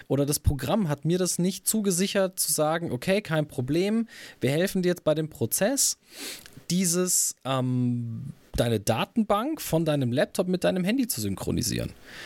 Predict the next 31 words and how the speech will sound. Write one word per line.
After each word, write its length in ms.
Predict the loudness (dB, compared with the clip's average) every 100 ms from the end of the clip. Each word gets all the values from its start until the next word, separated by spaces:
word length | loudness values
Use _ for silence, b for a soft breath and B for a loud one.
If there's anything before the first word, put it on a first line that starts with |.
| B -4
Ja, 240 | -2 -2 -4
wie, 200 | 0 0
ich 220 | 0 0
weiß, 280 | 0 0 -2
es 120 | -2
gibt 160 | 0 0
natürlich, 580 | 0 2 0 -2 -4
äh, 440 | 0 0 0 -2 -2
äh, 40 | 0
Apple-User, 680 | 2 2 2 0 2 2
die 160 | 0 0
wissen, 320 | 0 0 0
ja, 180 | 0 0
ich, 180 | -2 -2
die 140 | -2
leben 300 | 2 2 2
in 80 | 0
einem 240 | 2 2
Universum, 600 | 2 0 2 0 2 0 0
ich 140 | 0
habe 160 | 0 0
ein 100 | 0
iPhone, 400 | 0 2 0 0
ich 140 | 0
habe 180 | 0 2
ein 120 | 2
MacBook, 320 | 0 0 -2
ich 120 | 0
habe 120 | 0 2
ein 80 |
iPad, 380 | 2 0 2 0